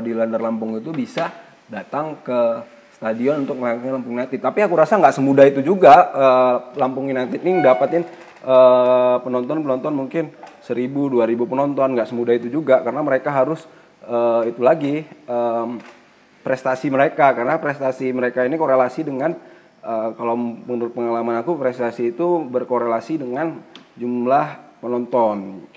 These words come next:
Kalau seandainya prestasinya bagus, jumlah penonton, jumlah fans juga, engagementnya juga semakin tinggi gitu. Tambah lagi terus mungkin lawan ya, faktor lawan juga bisa jadi,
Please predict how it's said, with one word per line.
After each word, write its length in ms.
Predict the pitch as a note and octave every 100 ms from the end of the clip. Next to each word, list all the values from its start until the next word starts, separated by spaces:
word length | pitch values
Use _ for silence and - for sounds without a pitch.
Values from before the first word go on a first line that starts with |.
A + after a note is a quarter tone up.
| _ -
Kalau 140 | G#2+ G#2
seandainya 320 | G#2 G#2+ G#2+
prestasinya 400 | G#2 G2+ G#2+ G#2+
bagus, 480 | G#2 B2+ F3 F3+ A#2+
jumlah 240 | A2 G#2+
penonton, 480 | G#2 A2 G#2 D#3 C#3+
jumlah 240 | A#2+ A2
fans 320 | - C#3+ C3+
juga, 160 | B2 C3
engagementnya 560 | C3+ B2 B2 B2+ D3 C#3
juga 160 | B2+
semakin 480 | B2 A2+ A2 D#3 D#3+ - _ _ _ -
tinggi 640 | A2+ A#2 B2+ C3 A#2+ A#2 G#2+
gitu. 320 | G2+ - G#2 G2+ G2 G2+ G2 F#2+ F#2 - _ _ -
Tambah 240 | G#2 G#2
lagi 640 | G#2 G2+ F2+ C#3+ D3 D3 C#3
terus 400 | B2+ C#3 - -
mungkin 400 | - - E3 D#3+
lawan 400 | A2+ A#2+ E3 D#3
ya, 160 | A#2 G#2+
faktor 320 | A2 - G#2+
lawan 240 | G#2 B2+ B2
juga 240 | A2+ A2
bisa 240 | - -
jadi, 400 | G#2 G2+ B2+ C#3+